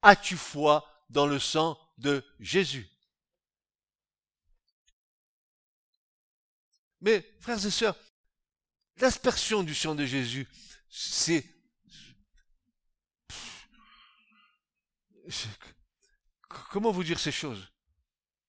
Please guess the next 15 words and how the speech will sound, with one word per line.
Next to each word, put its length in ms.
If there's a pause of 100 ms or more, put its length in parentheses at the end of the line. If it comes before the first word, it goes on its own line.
(840)
Regardez, 380
regardez. 400 (1300)
Un 80
coup 160
de 100
lance. 400 (1120)
L'eau 340
et 40
le 100
sang 240
est 60
sorti. 420 (1120)
Eh, 100
mes 140
sœurs, 320